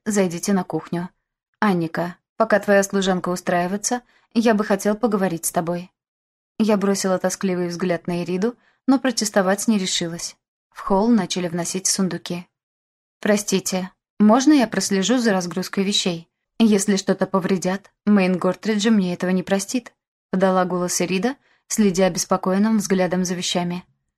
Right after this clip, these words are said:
«Конечно. Анника». Лорд перевёл взгляд на меня, и я пошла за ним. Обратно в столовую. «Ты так и не поела», пояснил он, заметив моё удивление. Я села на своё место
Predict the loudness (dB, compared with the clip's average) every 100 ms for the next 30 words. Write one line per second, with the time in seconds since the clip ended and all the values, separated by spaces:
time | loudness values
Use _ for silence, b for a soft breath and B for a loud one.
0 | _ _ _ _ _ 2 4 2 -2 -4
1 | -6 _ _ _ _ _ 4 6 4 0
2 | -2 -4 _ _ _ 0 2 0 -4 -2
3 | 0 0 -2 -4 -6 -6 -6 -4 -2 -2
4 | -4 -6 _ _ _ 2 2 2 -2 -2
5 | -2 0 -2 -2 -6 _ _ _ _ -4
6 | 0 -2 0 -2 0 0 0 -2 -6 -8
7 | _ _ _ _ _ _ _ _ 2 2
8 | 2 2 4 2 2 0 -4 _ _ _
9 | -4 -4 0 0 0 -2 -2 2 2 0
10 | -2 -2 -2 0 -2 -2 -4 -4 -4 -6
11 | -10 _ _ _ _ _ 4 4 2 0
12 | 0 2 0 0 0 0 -2 -4 -6